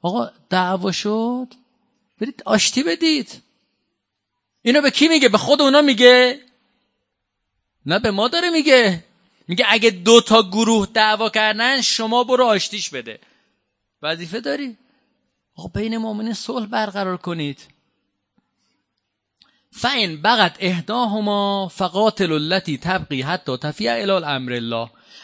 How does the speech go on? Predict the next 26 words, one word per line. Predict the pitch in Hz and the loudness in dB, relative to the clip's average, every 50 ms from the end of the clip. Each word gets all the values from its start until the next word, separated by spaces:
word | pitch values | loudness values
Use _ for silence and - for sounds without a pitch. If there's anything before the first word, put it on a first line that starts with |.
| - - | -12 -6
اول | 180 214 220 185 220 240 247 | -6 -6 -4 -4 -6 -8 -8
بید | 214 208 240 240 233 - - | -6 -6 -6 -6 -6 -8 -6
آشتی | 151 160 156 - - - - 180 | -4 -4 -4 -4 -6 -4 -4 -4
بدید. | 147 131 120 110 117 113 107 - _ _ _ | -4 -4 -6 -6 -8 -14 -14 -16 _ _ _
خیلی | - - - - 220 220 208 | -18 -18 -18 -14 -10 -8 -8
این | 180 170 - | -8 -6 -6
قشنگه. | 143 135 - 139 123 123 117 120 110 - _ _ _ _ _ _ _ _ | -8 -6 -6 -6 -6 -6 -6 -8 -12 -14 _ _ _ _ _ _ _ _
من | 147 151 165 - - - _ _ | -6 -6 -6 -6 -6 -10 _ _
آیش | - 127 131 143 - | -8 -6 -6 -4 -4
کامل | - 156 139 127 135 143 156 | -4 -4 -4 -4 -4 -4 -4
بخونم، | 160 - - 135 127 123 123 120 139 143 - _ - | -6 -6 -6 -8 -6 -6 -6 -8 -10 -14 -20 _ -20
خیلی | - _ _ _ - 131 | -20 _ _ _ -12 -10
شیرینه | - - - 123 117 117 113 110 110 | -8 -6 -6 -6 -6 -8 -8 -10 -12
آیات | 113 107 107 107 101 - | -12 -12 -12 -14 -14 -16
قرآن. | 107 107 113 - 120 123 - _ _ _ _ _ _ _ _ _ _ _ | -18 -18 -18 -18 -20 -20 -20 _ _ _ _ _ _ _ _ _ _ _
فَإِنْ | - - - - 202 165 143 135 | -16 -12 -10 -6 -4 -4 -4 -4
بَغَتْ | 156 185 175 175 151 - - | -6 -6 -6 -6 -8 -8 -8
إِحْدَاهُمَا | 147 143 143 - - 170 185 170 170 180 175 165 165 160 160 156 | -8 -8 -6 -4 -2 -2 -2 -2 -2 -4 -4 -6 -6 -4 -6 -6
فَقَاتِلُوا | - - 147 - 156 175 170 151 - 147 123 120 | -6 -6 -8 -6 -4 -4 -4 -4 -4 -4 -4 -4
الَّتِی | 120 135 160 165 - 127 113 | -4 -4 -6 -6 -6 -10 -12
تَبْغِی | - 160 156 160 - 120 120 | -8 -6 -6 -6 -6 -8 -12
حَتَّى | 113 110 151 160 - - 117 | -10 -8 -8 -8 -8 -8 -10
تَفِیَ | - 135 131 - - 185 | -10 -10 -12 -8 -4 -4
إلیٰ | 190 185 185 185 180 175 156 | -2 -2 -2 -2 -2 -2 -2
أَمْرِ | 143 123 120 117 | -4 -4 -6 -6
اللَّهِ. | 117 113 113 113 110 110 110 | -8 -8 -6 -8 -8 -8 -10